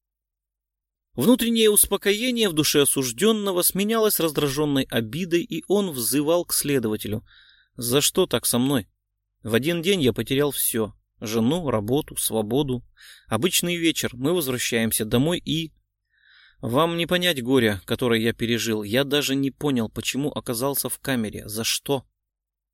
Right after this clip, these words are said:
Следователь промолчала и потупила взор. «Что тут скажешь?» Игорь закрыл лицо и затряс головой, борясь с горькими воспоминаниями. «Меня не выпустили на ее похороны,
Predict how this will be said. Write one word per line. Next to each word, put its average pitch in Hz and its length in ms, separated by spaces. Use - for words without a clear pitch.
Следователь 208 560
промолчала 147 640
и - 120
потупила 147 500
взор. 113 360
«Что - 240
тут 113 160
скажешь?» - 520
Игорь 185 300
закрыл 127 380
лицо 180 440
и 202 80
затряс 143 380
головой, 131 480
борясь 123 480
с 110 140
горькими 113 400
воспоминаниями. 110 1000
«Меня 123 400
не 143 160
выпустили 131 680
на 123 140
ее 120 380
похороны, 107 760